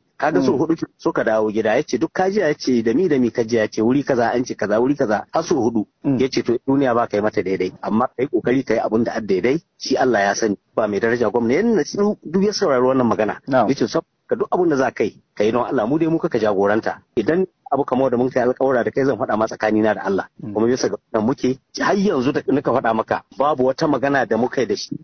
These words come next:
Speaker 1: ta mukami na kayi man ba-, ban yi daidai ba ko wallahi babu, wallahi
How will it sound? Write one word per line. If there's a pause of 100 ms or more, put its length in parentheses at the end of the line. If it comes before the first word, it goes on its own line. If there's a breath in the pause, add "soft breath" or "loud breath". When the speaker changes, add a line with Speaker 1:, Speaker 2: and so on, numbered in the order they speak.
Speaker 1:
ta
mukami
na
kayi
man
ba-,
ban
yi
daidai
ba
ko
wallahi
babu, (140)
wallahi